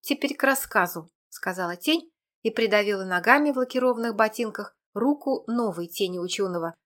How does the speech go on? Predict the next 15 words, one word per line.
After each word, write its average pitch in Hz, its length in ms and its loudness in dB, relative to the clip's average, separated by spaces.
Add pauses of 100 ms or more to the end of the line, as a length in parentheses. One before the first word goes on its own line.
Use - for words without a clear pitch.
которая, 226 480 4
словно 208 400 -2
пудель, 269 480 0 (160)
лежала 220 500 2
у 196 100 -4
его 196 260 -4
ног. 180 240 -8 (440)
Зачем 220 440 -2
она 214 240 -2
это 208 180 -2
сделала, 269 640 4 (480)
то 330 120 6
ли 247 120 4
из 196 140 -2
высокомерия, 262 840 2